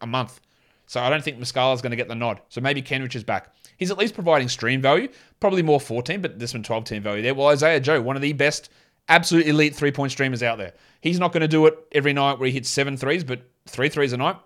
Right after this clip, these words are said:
Sure, why not? He does it all the time. He's an unbelievably good shooter who has forced his way into the rotation over Tre Mann. Basically, every single night he gets more minutes. And we'll see if that's able to continue, 'cause that has deeper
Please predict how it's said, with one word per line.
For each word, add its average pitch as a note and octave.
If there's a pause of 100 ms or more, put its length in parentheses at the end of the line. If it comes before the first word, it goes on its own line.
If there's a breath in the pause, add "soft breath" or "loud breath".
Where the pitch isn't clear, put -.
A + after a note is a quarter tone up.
(640)
Sure, A#2
why A2
not? A2 (140)
He -
does D3
it D#3
all D#3
the D3
time. C#3+ (140)
He's A#2+
an C3+
unbelievably D3+
good D3+
shooter D#3 (340 loud breath)
who D#3
has C#3
forced D#3+
his D3
way C#3+
into D#3+
the D3
rotation C3+
over C#3
Tre B2+
Mann. B2 (240)
Basically, C3+
every B2+
single A#2+
night A2+
he A2
gets A2
more G#2
minutes. F#2+ (400)
And G#2+
we'll A2
see C3+
if A#2
that's A2+
able G#2+
to G#2
continue, B2+
'cause B2+
that B2+
has B2+ (380 soft breath)
deeper C#3